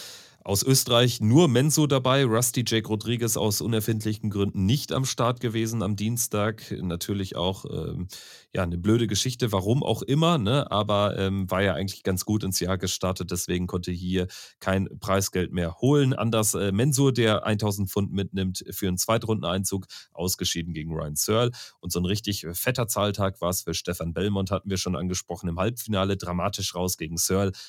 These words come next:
Aber zuvor Josh Rock im Viertelfinale geschlagen, Dr-, Ryan Joyce im Achtelfinale besiegt,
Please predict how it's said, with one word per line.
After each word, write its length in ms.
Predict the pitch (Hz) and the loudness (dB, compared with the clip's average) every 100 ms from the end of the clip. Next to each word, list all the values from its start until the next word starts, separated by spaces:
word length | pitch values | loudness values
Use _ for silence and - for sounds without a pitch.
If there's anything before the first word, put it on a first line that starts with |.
| - | -8
Aber 220 | 95 95 | -4 -4
zuvor 480 | - 92 101 90 - - - | -2 -2 -2 -2 -4 -14 -2
Josh 300 | 120 117 - | 0 2 2
Rock 220 | 101 107 | 2 2
im 120 | 104 | -2
Viertelfinale 680 | 95 107 98 90 98 87 82 | 0 -2 -2 -2 0 2 0
geschlagen, 300 | 80 - 82 78 - - | -4 -6 -8 -10 -12 -10
Dr-, 300 | 92 101 - | -2 -2 0
Ryan 260 | 107 113 107 | 2 4 4
Joyce 320 | 104 107 104 | 4 2 2
im 80 | 95 | -2
Achtelfinale 640 | - 104 95 92 80 80 | -4 -6 -4 -2 -2 -4
besiegt, 420 | 85 82 82 - | -6 -8 -10 -14